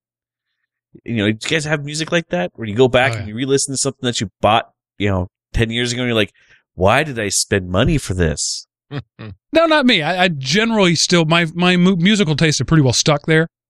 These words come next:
Speaker 2: Uh, so, you know, I don't have
Speaker 1: Oh,
Speaker 2: that
Speaker 1: well.
Speaker 2: experience.
Speaker 1: Uh, I have a couple.
Speaker 2: Yeah.
Speaker 1: It's like,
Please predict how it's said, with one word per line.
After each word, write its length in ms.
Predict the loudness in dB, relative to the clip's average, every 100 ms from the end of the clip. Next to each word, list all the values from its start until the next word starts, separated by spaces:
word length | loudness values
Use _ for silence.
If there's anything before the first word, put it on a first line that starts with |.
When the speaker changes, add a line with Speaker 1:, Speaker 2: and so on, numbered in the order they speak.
| -4
Speaker 2:
Uh, 240 | -2 -2
so, 420 | -2 0 2 2 0
you 80 | 0
know, 60 |
I 120 | 2
don't 140 | 0 2
have 140 | 0
Speaker 1:
Oh, 20 |
Speaker 2:
that 60 | 2
Speaker 1:
well. 80 | 0
Speaker 2:
experience. 480 | -2 -6 -8 -12 -18 _ _ _ _ _ _ _
Speaker 1:
Uh, 140 | -2 -2 -2
I 140 | 2
have 120 | 2
a 60 | 2
couple. 380 | 0 0 -4 _ _ _ -14
Speaker 2:
Yeah. 100 | -12
Speaker 1:
It's 140 | -8
like, 140 | -8